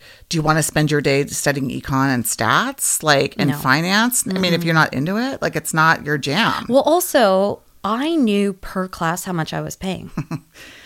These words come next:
Speaker 2: So
Speaker 1: I've
Speaker 2: if
Speaker 1: seen most
Speaker 2: I
Speaker 1: college kids, like,
Speaker 2: Oh, I
Speaker 1: down
Speaker 2: knew
Speaker 1: here,
Speaker 2: that
Speaker 1: when you
Speaker 2: if
Speaker 1: go to college, you don't know the
Speaker 2: Oh,
Speaker 1: pricing.
Speaker 2: no. And
Speaker 1: Yeah.
Speaker 2: so I had, like, okay, it's four grand a unit. And then I was kinda doing, I'm like, "Oh my God, this is over five hundred dollars a class."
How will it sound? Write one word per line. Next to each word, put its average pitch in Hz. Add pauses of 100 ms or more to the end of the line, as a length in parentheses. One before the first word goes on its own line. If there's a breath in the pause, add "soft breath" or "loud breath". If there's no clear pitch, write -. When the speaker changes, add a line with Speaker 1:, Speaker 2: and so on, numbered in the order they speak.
(100)
Speaker 2:
So 240
Speaker 1:
I've 226
Speaker 2:
if -
Speaker 1:
seen 175
most 226
Speaker 2:
I 233
Speaker 1:
college 156
kids, 143
like, 311
Speaker 2:
Oh, 320
I 214
Speaker 1:
down 165
Speaker 2:
knew 220
Speaker 1:
here, 175
Speaker 2:
that 233
Speaker 1:
when 175
you 165
Speaker 2:
if 160
Speaker 1:
go 175
to 170
college, 160
you 160
don't 160
know - (120)
the -
Speaker 2:
Oh, 220
Speaker 1:
pricing. 359
Speaker 2:
no. - (300)
And 233
Speaker 1:
Yeah. 240
Speaker 2:
so 240 (160)
I 208
had, 214
like, 190 (640 loud breath)
okay, 190
it's 175
four 226
grand 202
a 196
unit. 185
And 160
then 165
I 170
was 170
kinda 180
doing, 180
I'm 208
like, 190
"Oh 196
my 196
God, 214
this 170
is 196
over 190
five 170
hundred 175
dollars 165
a 160
class." -